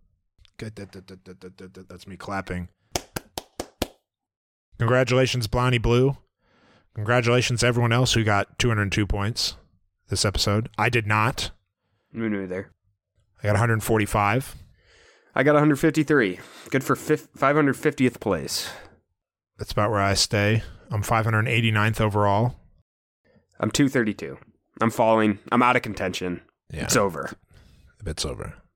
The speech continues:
Speaker 2: Yeah.
Speaker 1: Well, so many people are cheating.
Speaker 2: Yeah, I mean,
Speaker 1: It's
Speaker 2: that's
Speaker 1: become
Speaker 2: <laughs> if you wipe out the hundreds of people.
Speaker 1: Yeah. We have a bad group of people listening to the show. <laughs>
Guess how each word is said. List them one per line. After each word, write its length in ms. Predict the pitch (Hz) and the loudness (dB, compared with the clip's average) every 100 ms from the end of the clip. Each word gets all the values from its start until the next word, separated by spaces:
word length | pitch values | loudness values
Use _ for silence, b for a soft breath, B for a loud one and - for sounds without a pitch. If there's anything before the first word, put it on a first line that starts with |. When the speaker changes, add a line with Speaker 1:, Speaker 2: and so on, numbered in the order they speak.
| _ _ - | _ _ -12
Speaker 2:
Yeah. 180 | 67 60 - | -12 -12 -10
Speaker 1:
Well, 220 | 69 69 71 | -10 -10 -6
so 200 | - 160 | 0 0
many 140 | 123 | 0
people 200 | 95 98 73 | -2 -4 -4
are 40 | |
cheating. 220 | - 110 | 0 2
Speaker 2:
Yeah, 80 | 101 | 4
I 40 | |
mean, 240 | 107 107 104 | 4 2 2
Speaker 1:
It's 320 | 107 101 - | 2 4 4
Speaker 2:
that's 840 | 151 190 208 - 180 - - - - | 4 4 2 2 0 -2 -8 -8 -4
Speaker 1:
become 160 | 269 - | -4 -4
Speaker 2:
<laughs> 80 | - | -12
if 180 | 117 | -10
you 80 | 107 | -8
wipe 300 | 104 107 131 | -2 0 2
out 180 | 127 113 | 2 0
the 100 | 104 | -2
hundreds 640 | - 151 165 139 131 117 | 0 0 2 2 2 2
of 180 | 117 113 | -4 -2
people. 420 | 131 127 76 73 B B B B B - | -2 -2 -2 -8 B B B B B -16
Speaker 1:
Yeah. 200 | - - - _ _ _ - | -14 -14 -18 _ _ _ -8
We 140 | 107 | -4
have 400 | 107 107 107 92 - - | 0 0 0 -4 -10 -12
a 40 | |
bad 320 | 87 117 123 | -6 -6 -4
group 160 | 120 107 | -6 -6
of 80 | 95 | -4
people 220 | 110 - | -2 -2
listening 420 | 90 87 - 82 | 0 -2 -2 -4
to 80 | 76 | -6
the 100 | 80 | -4
show. 360 | - 87 - | -4 -2 0
<laughs> 40 | 226 | 0